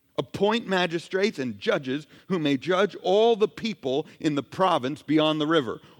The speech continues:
all such as know the laws of your God. And those who do not know them, you shall teach." What?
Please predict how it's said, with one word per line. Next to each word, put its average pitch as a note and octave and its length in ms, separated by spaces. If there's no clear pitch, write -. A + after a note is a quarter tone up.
all A3+ 420
such - 480
as D3+ 320
know G3+ 400
the D3 100
laws F3+ 460
of F3+ 100
your E3+ 140
God. C3 500
And F#2 160
those C#3 240
who B2+ 140
do A#2+ 180
not E3 420
know E2+ 280
them, F2+ 380
you G#2 180
shall G2 300
teach." - 580
What? F#3 720